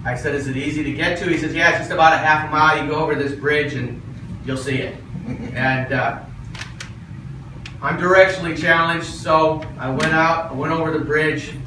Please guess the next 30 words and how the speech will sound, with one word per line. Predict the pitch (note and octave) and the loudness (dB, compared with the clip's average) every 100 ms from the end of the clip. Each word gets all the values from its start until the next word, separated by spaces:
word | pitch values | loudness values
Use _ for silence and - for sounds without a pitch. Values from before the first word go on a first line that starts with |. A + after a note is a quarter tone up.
| - - - - - - - - - - - - | -12 -12 -12 -10 -10 -10 -10 -12 -12 -12 -12 -2
tried | D#3+ D#3+ | 2 2
to | C3+ | 2
find | D#3 - | 2 2
this | D3+ - | 0 -2
place | D3+ D3+ | -2 -2
for | D3+ C3+ | -2 0
about | C#3 C3+ D3 | 0 0 -4
forty-five | D3 D3 C#3+ D3 C#3 | -4 -2 0 2 2
minutes. | - D3 - - - - - - - G#3 - - D3+ - C3+ - - - | 2 -2 -2 -6 -12 -12 -10 -8 -6 -6 -8 -8 -8 -8 -10 -10 -12 -10
Couldn't | - C#3 B2 | -4 -2 -2
find | - - - | -4 -6 -6
it. | - - - - - - - - - - - - - - - - | -8 -12 -14 -14 -12 -12 -12 -14 -12 -14 -14 -16 -14 -14 -14 -8
And | C#3+ D3 | -6 2
finally, | F#3 F#3+ G3 F3+ | 6 6 6 4
I | - | 4
was | - | 2
just | - | 0
about | F3 F3 - | 4 4 4
to | D#3+ | 0
give | E3+ E3+ | 2 6
up | E3 - | 6 4
and | C#3 | -2
go | D3+ | 2
back | D#3 D#3 D#3 D3+ | 6 8 8 4
and | C3+ | -2
just | C#3+ C#3 | -2 -4
eat | C#3+ C#3+ | -2 -2
some | C#3 C3 | 0 2
Marriott | C#3 C#3+ C#3+ C#3 C3 C#3+ | 4 4 6 4 2 2
food, | C#3+ C#3 C#3 | 0 2 -2